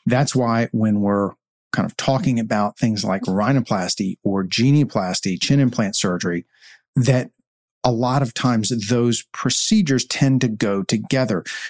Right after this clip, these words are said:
because if the nose is a little bit too large and the chin is a little bit too small, changing one doesn't necessarily improve things as much as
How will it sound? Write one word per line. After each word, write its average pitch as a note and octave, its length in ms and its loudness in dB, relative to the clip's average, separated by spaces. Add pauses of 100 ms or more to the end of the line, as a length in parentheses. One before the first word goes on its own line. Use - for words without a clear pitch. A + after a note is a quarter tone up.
because A#2+ 460 -2
if A2+ 260 -2 (160)
the G#2 100 0
nose B2+ 720 2 (320)
is G#2 120 -2
a G2 60 -4
little G#2+ 220 -2
bit A2 160 -2
too G#2+ 140 0
large G#2+ 640 0 (540)
and A2+ 100 2
the F#2 80 -6
chin E3 320 4
is B2 120 2
a A2+ 40 0
little B2 240 0
bit A#2 200 -6
too A2 160 -2
small, B2 520 0 (380)
changing C3 540 4
one A2+ 420 2 (160)
doesn't C3+ 340 2
necessarily A2+ 1040 2 (360)
improve G#3+ 440 2
things A2+ 280 -2
as G2+ 100 -4
much G2 380 -2
as A#2+ 200 0